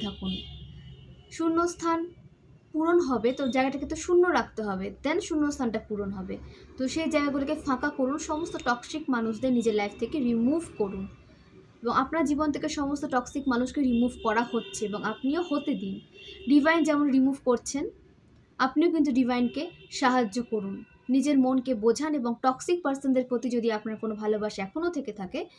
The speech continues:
তো সেটাকে রিলিজ করুন। তাদের প্রতি কোনো ভালোবাসা আপনি রাখবেন না। আপনি যদি তাদের প্রতি কোনো ভালোবাসা রাখেন, তারা কিন্তু পুরোপুরি আপনার লাইফ থেকে রিলিজ হতে পারবে না। তারা কিন্তু আবার আপনার লাইফে ফেরত আসবে এবং একটা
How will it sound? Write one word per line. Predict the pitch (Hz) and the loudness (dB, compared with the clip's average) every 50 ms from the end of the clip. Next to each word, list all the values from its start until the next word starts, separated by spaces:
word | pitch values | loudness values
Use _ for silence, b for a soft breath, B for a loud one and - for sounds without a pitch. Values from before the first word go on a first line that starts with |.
| b b _ | b b _
তো | - 247 | -8 -4
সেটাকে | - 269 226 262 262 339 330 | -4 -2 -2 0 0 2 2
রিলিজ | 254 254 240 226 233 254 269 269 269 - | 4 4 4 2 2 2 2 2 0 -4
করুন। | - 202 196 175 180 180 190 - - _ b b b b b b - | -8 -6 -6 -6 -6 -6 -8 -10 -16 _ b b b b b b -2
তাদের | 262 254 294 302 | 2 2 2 2
প্রতি | 302 - 302 269 294 294 | 2 0 -2 -2 -2 -4
কোনো | 277 - 269 262 269 254 233 - _ _ _ _ - | -2 0 0 0 0 0 -2 -6 _ _ _ _ -4
ভালোবাসা | 233 247 254 254 247 254 254 - 277 233 | 0 2 2 4 4 2 2 2 0 -2
আপনি | 226 226 240 226 240 247 | -2 -2 -4 -2 0 0
রাখবেন | 226 214 208 - - - 202 196 | 0 0 -2 -4 -8 -6 -4 -4
না। | 185 180 180 202 - - - - - - - - - - - - - - | -4 -6 -6 -10 -12 -18 -20 -20 -20 -20 -20 -20 -20 -20 -20 -20 -8 -8
আপনি | 226 - - 269 247 | -4 2 2 2 2
যদি | 240 240 | 2 0
তাদের | - 254 247 247 240 240 | 0 2 2 2 2 2
প্রতি | - 254 262 262 | 0 -2 -2 0
কোনো | 262 254 247 | 0 0 0
ভালোবাসা | 233 233 220 233 233 233 226 226 - 240 | 2 2 2 2 2 2 0 0 0 0
রাখেন, | 214 214 214 - 311 330 320 | 0 0 0 -2 -4 -4 -2
তারা | 294 254 262 | -2 -2 0
কিন্তু | 269 269 240 294 | 0 0 -2 -2
পুরোপুরি | - - 320 339 349 359 349 320 277 | -2 0 0 0 2 2 2 2 2
আপনার | 240 226 - 233 233 226 226 220 B B B B B - | 2 0 0 0 0 0 -2 -2 B B B B B -2
লাইফ | 240 233 233 233 | 0 2 2 0
থেকে | - - 254 277 | -2 -4 -2 0
রিলিজ | 269 247 254 254 262 302 294 262 269 | 2 2 4 4 4 4 4 2 0
হতে | 226 - 220 | -2 -2 -6
পারবে | 190 190 185 180 180 185 175 | -6 -6 -8 -6 -8 -8 -10
না। | 170 165 - - - - - - - - - - | -10 -10 -14 -16 -20 -20 -20 -20 -20 -20 -4 0
তারা | 254 254 262 | 2 2 4
কিন্তু | 269 302 285 254 277 | 2 2 2 6 6
আবার | 254 254 262 285 269 | 6 6 6 4 4
আপনার | 262 254 240 240 233 | 4 2 2 2 2
লাইফে | 226 226 233 - 247 240 226 | 2 2 2 4 4 4 4
ফেরত | 226 - 240 247 285 302 | 4 2 2 2 2 2
আসবে | 240 208 196 196 196 233 | 0 -2 -4 -2 -2 -2
এবং | 240 214 226 214 208 | -2 -2 -2 -4 -6
একটা | 208 - _ 214 220 | -8 -6 _ -6 -6